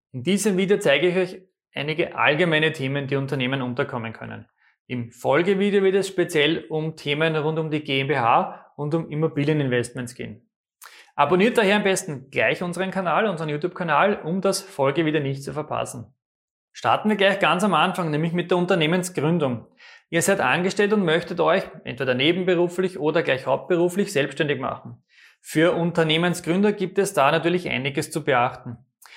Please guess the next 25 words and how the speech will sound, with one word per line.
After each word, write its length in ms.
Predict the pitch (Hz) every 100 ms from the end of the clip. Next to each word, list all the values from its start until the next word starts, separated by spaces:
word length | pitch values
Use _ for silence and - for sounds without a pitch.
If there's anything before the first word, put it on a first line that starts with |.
| - -
Auf 180 | 147 -
der 100 | 139
einen 320 | 135 175 208
Seite 300 | 202 190 190
gibt 240 | 185 190
es 80 | 190
da 80 | 180
das 180 | 175 139
große, 480 | 139 170 185 202
weite 320 | 160 143 143 180
Feld 280 | 147 143
des 100 | 165
Steuerrechts, 920 | - 131 147 160 135 123 - - - _ _ _ -
das 160 | 135
natürlich 320 | 143 143 156 -
beachtet 440 | 131 143 - 139
werden 200 | 135 123
muss. 320 | 120 - - _ _ - _
Dazu 300 | 156 147 196
zählen 300 | 196 185 185
neben 260 | 170 160 165
der 160 | 143
Einkommensbesteuerung 1160 | 139 139 170 196 196 185 202 170 160 151 175 180
auch 240 | 139 143 -
das 480 | 170 160 - -